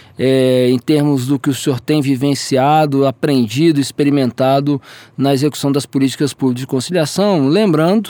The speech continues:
né, que, a-, aliás, eu sou até objeto de crítica aqui da produção do programa, de que eu estou sempre levantando a bola da décima quinta Região, mas é por essas e outras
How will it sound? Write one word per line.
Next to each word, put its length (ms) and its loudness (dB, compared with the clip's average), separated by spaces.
né, 300 0
que, 420 -2
a-, 220 -4
aliás, 400 0
eu 220 -2
sou 160 -4
até 200 -2
objeto 400 -2
de 140 -10
crítica 680 -2
aqui 300 -4
da 140 0
produção 480 -4
do 100 -4
programa, 640 0
de 100 -10
que 80 -4
eu 60 0
estou 240 -2
sempre 320 -4
levantando 500 0
a 60 2
bola 420 2
da 140 0
décima 340 -2
quinta 260 -6
Região, 400 -2
mas 200 -2
é 60 -2
por 200 0
essas 340 0
e 80 2
outras 520 0